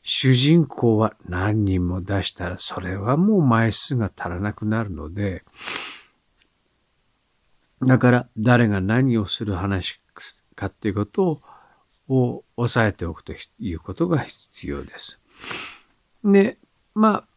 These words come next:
うーん、そうね。まあ、その他に本当に、あの、他のものが、まあ、ありきたりなものでもディテールを徹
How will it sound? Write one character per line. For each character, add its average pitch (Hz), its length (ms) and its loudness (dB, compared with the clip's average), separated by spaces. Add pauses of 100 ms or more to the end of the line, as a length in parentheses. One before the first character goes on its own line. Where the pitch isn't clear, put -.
(140)
う 190 80 4
ー 127 1200 4
ん、 - 60 -14 (1800)
そ 95 360 -6
う 107 40 -16
ね。 139 500 0 (420)
ま 156 160 4
あ、 127 60 2
そ 170 180 2
の 202 120 6
他 220 260 6
に 139 200 4
本 160 240 2
当 185 160 4
に、 180 200 4 (680)
あ 220 60 -2
の、 87 200 0 (1900)
他 175 420 6
の 247 120 8
も 254 160 6
の 262 160 6
が、 240 220 2
ま 90 640 0
あ、 - 80 -20 (360)
あ 147 120 6
り 165 140 6
き - 120 -16
た 180 140 4
り 175 100 6
な 180 140 6
も 175 140 6
の 190 160 4
で 165 100 4
も 127 160 4
デ 110 260 0
ィ 131 100 -2
テ 220 200 2
ー 208 40 2
ル 180 100 0
を 147 40 2
徹 143 200 -8